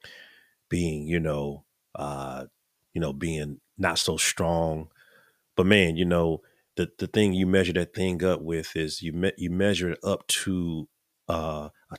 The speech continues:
toxic culture with masculinity that makes those things look so weak. And actually, man, when a person, what I'm, what I'm coming to realize as I've gotten older in age, and I'm not that old though,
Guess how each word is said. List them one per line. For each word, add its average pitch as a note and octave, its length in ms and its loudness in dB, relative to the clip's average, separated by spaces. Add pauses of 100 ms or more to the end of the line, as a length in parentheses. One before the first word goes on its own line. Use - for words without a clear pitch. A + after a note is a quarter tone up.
toxic - 560 -4
culture E2+ 640 -2 (420)
with D#2+ 120 -2
masculinity E2+ 840 0
that D#2 360 -2
makes F2 420 -2
those E2 260 -6
things D#2+ 340 -6
look D#2+ 160 -4
so D#2 220 -2
weak. D#2 460 -8 (360)
And F2+ 120 2
actually, F2 400 4
man, E2 240 0
when D#2+ 120 -2
a D2 60 -6
person, D#2+ 580 -2
what E2+ 280 -4
I'm, F#2 140 2
what E2+ 200 -4
I'm F2 80 -2
coming F2 240 -4
to D#2+ 60 -2
realize D#2+ 580 -2 (400)
as E2 100 -2
I've E2+ 160 -2
gotten D#2+ 320 -4
older D#2 460 -2
in D#2 80 -6
age, D2+ 400 -6
and C#2+ 240 -12
I'm D2+ 80 -12
not D2 160 -10
that C#2+ 160 -8
old C2 240 -12
though, C2+ 220 -10